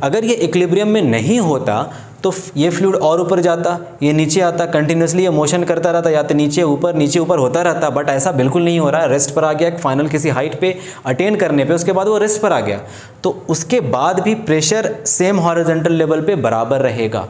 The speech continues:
ये बात भी note करके लिख लो, अगर fluid दो अलग-अलग fluid है और equilibrium में है,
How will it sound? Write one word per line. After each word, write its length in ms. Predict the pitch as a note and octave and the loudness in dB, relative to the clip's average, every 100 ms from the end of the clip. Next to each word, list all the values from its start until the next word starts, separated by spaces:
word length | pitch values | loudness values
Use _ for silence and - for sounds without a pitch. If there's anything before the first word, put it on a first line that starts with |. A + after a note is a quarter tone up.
| - - | -12 -10
ये 160 | G#2 D#3 | -2 0
बात 180 | D#3 D3 | 0 0
भी 120 | D3+ | 2
note 200 | D3+ D3+ | 2 0
करके 200 | D#3+ E3 | 0 0
लिख 160 | F3 | 0
लो, 180 | D3+ F2 - - - - | -2 -6 -12 -18 -20 -4
अगर 240 | C3+ F#3 | 0 0
fluid 380 | G#3 F3 F#3+ G#3 | 0 0 0 0
दो 140 | D#3+ F3 | 0 0
अलग-अलग 480 | E3 G3+ G#3 G#3 | 2 0 0 0
fluid 280 | - F3+ F#3 | 0 0 2
है 240 | C#3+ G2+ - | 0 -2 -2
और 280 | E3 F3 F3+ | -2 0 -2
equilibrium 580 | F3 A#3+ C4+ A3+ A#3+ | 0 0 2 2 0
में 160 | G3+ C#3+ | 0 0
है, 300 | G2+ F#2+ | -2 -6